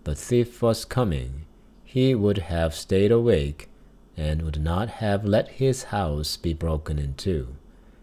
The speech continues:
Therefore you also must be ready, for the Son of Man is coming at an unexpected hour." Who then is the faithful and wise slave, whom his master has put in charge of his household,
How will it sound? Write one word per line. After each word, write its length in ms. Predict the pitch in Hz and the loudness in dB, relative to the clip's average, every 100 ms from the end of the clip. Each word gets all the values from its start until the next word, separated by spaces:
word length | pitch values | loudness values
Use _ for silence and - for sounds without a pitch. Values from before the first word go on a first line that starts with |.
| - - | -20 -4
Therefore 600 | 87 82 - 90 85 85 | 0 0 -2 -2 -2 0
you 200 | 85 90 | 0 0
also 400 | 95 101 - 87 | 0 -2 -2 -2
must 320 | 80 78 - | 0 -2 -4
be 120 | 76 | -4
ready, 540 | 73 78 80 82 90 - - | -2 -2 -2 -2 -6 -12 -20
for 120 | - 78 | -10 -6
the 100 | 76 | -4
Son 240 | 104 101 | 0 0
of 140 | 107 | 0
Man 420 | 120 95 69 65 67 - - - | 2 0 0 -6 -10 -16 -20 -14
is 240 | 71 65 - | -10 -10 -10
coming 580 | - 98 92 90 92 95 - - - - | -4 -2 0 0 -2 -6 -16 -20 -20 -8
at 120 | 78 | -4
an 120 | 76 | -2
unexpected 840 | 85 90 92 - - 76 - 78 73 | 0 0 0 -4 -4 -4 -4 -6 -2
hour." 520 | 73 67 60 62 69 - - - - - - - - - - | -2 -4 -8 -12 -14 -18 -20 -20 -20 -20 -20 -20 -20 -20 -20
Who 260 | - 160 160 | -2 2 4
then 420 | 110 107 98 98 | 4 6 4 2
is 320 | 110 92 82 | 0 -2 -2
the 140 | - 78 | -4 -4
faithful 600 | - 139 131 - 127 127 | 2 2 2 2 2 2
and 260 | 123 107 95 | 0 0 2
wise 400 | 92 90 90 87 85 | 2 2 2 -2 -6
slave, 640 | - 113 120 76 76 - - - - - - | -2 0 2 -2 -6 -14 -20 -20 -20 -20 -10
whom 300 | 90 80 78 | -4 0 0
his 200 | 76 82 | -2 -2
master 540 | 87 95 - 101 101 | -2 -2 -2 0 2
has 240 | 95 92 | 2 -2
put 200 | - - | -4 -4
in 140 | 107 101 | -2 -2
charge 380 | - 107 110 113 | -2 0 0 0
of 160 | 107 | 0
his 220 | 110 104 | -2 -2
household, 640 | - 131 135 - 71 64 | -2 -4 -2 -4 -4 -6